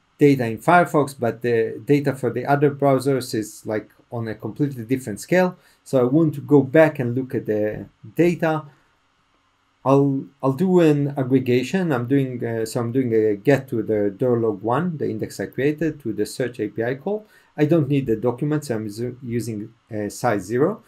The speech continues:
And I'm aggregating on browser and getting the average duration.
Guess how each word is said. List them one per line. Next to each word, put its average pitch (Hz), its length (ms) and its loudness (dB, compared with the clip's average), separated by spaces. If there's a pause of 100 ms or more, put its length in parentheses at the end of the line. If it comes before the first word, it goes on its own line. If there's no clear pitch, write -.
(320)
And 156 300 2
I'm 151 260 0
aggregating 147 800 2
on 120 500 -8
browser 175 540 4
and 123 180 -2
getting 123 400 -2
the 110 460 2 (180)
average 120 500 -2
duration. 160 720 2